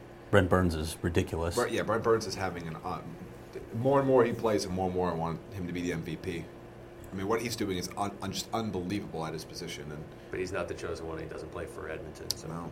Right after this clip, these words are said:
Speaker 3: sorry. You have no chance of winning the M V P.
Speaker 2: But, but to
Speaker 1: You're
Speaker 2: me,
Speaker 1: probably
Speaker 2: I,
Speaker 1: right
Speaker 2: I
Speaker 1: on
Speaker 2: don't
Speaker 1: that.
Speaker 2: see San Jose's odds getting better next year or the year after. I think it, last year and now this year are the, this is the time for them to make the run.
Speaker 3: The only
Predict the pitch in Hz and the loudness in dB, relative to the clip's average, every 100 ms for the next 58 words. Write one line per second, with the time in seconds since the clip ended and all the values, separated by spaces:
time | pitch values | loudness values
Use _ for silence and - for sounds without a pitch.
0 | - - - - - - - - - 85 | -8 -8 -6 -8 -14 -16 -16 -16 -12 -8
1 | 78 76 80 80 78 78 - 80 82 82 | -8 -6 -8 -6 -6 -10 -10 -12 -10 -10
2 | 85 - - 135 131 131 123 147 123 120 | -12 -4 4 4 6 4 6 10 12 12
3 | 123 127 127 139 - 131 123 - 113 107 | 12 10 8 8 6 6 4 6 6 6
4 | 101 104 95 87 92 90 - 92 87 82 | 4 4 4 4 4 4 4 4 4 0
5 | - 87 80 67 - - - 98 92 - | 0 0 0 -2 -8 -14 -12 -4 -4 -4
6 | - 92 82 76 65 65 67 - - - | 0 0 0 -2 -4 -4 -6 -8 -10 -10
7 | - - 110 98 - 113 110 110 107 101 | -12 -2 0 0 -4 -6 -2 4 6 6
8 | - 104 95 90 90 90 85 95 90 92 | 2 0 0 0 -2 -2 -2 -2 0 -2
9 | 87 71 82 78 80 76 73 - - - | -2 -2 -4 -4 -4 -6 -8 -12 -16 -16
10 | - - - - - 113 131 110 101 101 | -16 -16 -12 0 0 2 4 4 4 0
11 | 92 87 - 82 82 65 - - - - | 0 0 -2 -2 -2 -4 -8 -16 -16 -16
12 | - - 131 135 156 165 147 135 120 | -16 0 6 8 10 8 8 6 4